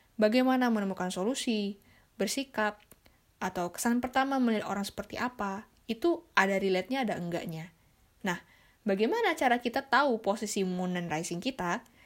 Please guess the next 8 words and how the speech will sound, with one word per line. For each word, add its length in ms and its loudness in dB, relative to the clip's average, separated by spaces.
Tergantung 680 4
lokasi 720 0
dan 240 4
jam 240 4
berapa 480 2
lahirnya 400 0
kita. 400 -4
Nah, 160 -6